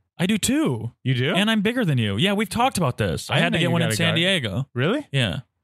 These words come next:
Speaker 2: How come you're not trying to become a security guard?
Speaker 1: Because I wanna do comedy.
Speaker 2: Yeah, but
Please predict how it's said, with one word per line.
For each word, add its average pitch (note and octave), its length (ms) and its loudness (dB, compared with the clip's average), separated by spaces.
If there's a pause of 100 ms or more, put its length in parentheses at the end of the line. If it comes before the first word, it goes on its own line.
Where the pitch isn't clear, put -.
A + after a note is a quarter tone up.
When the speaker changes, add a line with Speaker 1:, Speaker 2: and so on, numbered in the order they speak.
(580)
Speaker 2:
How G3 100 -2
come G3 180 0
you're F#3+ 140 2
not G#3+ 160 -2
trying G#2 160 0
to G2 60 2
become G2 260 4
a F#2+ 40 4
security F#2 360 2
guard? F#2 260 2 (460)
Speaker 1:
Because D3+ 220 0
I E3 80 2
wanna E3 220 2
do C#3+ 120 0
comedy. C3 600 0 (200)
Speaker 2:
Yeah, A3 200 0
but B2 240 -2